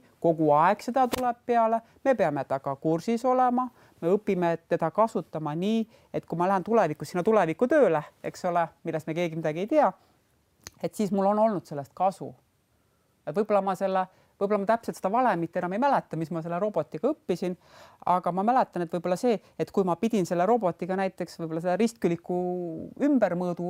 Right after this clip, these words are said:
ära sõitma, ma pidin selle robotit nii juhtima, et siis ma tulevikus suudan samamoodi teha, et, et, et ma oskan selle robotiga ringi käia ja, ja see matemaatika on ka seal kusagil, või eesti keel, või see hiina keel, või see kass.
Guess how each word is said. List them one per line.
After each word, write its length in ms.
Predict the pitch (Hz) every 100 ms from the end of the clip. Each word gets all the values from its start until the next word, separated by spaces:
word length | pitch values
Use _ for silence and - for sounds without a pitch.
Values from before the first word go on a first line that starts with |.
| 226
ära 140 | 233 185
sõitma, 340 | 285 262 175
ma 140 | 151 156
pidin 160 | 185
selle 140 | 165 196
robotit 420 | 247 160 - 156
nii 140 | 220
juhtima, 420 | 262 294 - 185 180 - _ _ _
et 120 | 175
siis 160 | - 202
ma 160 | 220 214
tulevikus 520 | 220 247 233 220 226 -
suudan 220 | 233 233
samamoodi 480 | 254 269 311 170 139
teha, 280 | 156 151 -
et, 160 | - _
et, 320 | - - - -
et 100 | -
ma 80 | 214
oskan 320 | 262 - 160 160
selle 280 | 170 175 190
robotiga 460 | 226 180 185 190
ringi 460 | 226 214 190 202 214
käia 300 | 277 240 160 151 _ -
ja, 160 | 165 170 - _ _ _
ja 120 | 190 185 -
see 160 | - 214
matemaatika 500 | 226 214 208 165 151
on 60 |
ka 80 | 165
seal 120 | 147 127
kusagil, 320 | 131 131 139 -
või 140 | 226 196
eesti 240 | 185 156
keel, 220 | 139 139 - -
või 100 | 202
see 140 | 196
hiina 180 | 180 147
keel, 180 | 127 127
või 100 | 147
see 80 | 160
kass. 300 | 151 - -